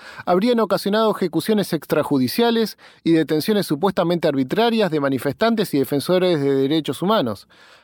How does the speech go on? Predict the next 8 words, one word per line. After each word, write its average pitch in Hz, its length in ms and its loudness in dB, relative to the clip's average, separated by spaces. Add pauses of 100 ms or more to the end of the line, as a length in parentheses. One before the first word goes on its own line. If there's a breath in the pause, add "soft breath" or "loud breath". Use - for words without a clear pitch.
así 175 220 2
como 196 180 2
se 175 140 0
reportan 180 460 0
torturas 190 520 0
y 135 60 -4
tratos 147 400 0
crueles, 214 500 0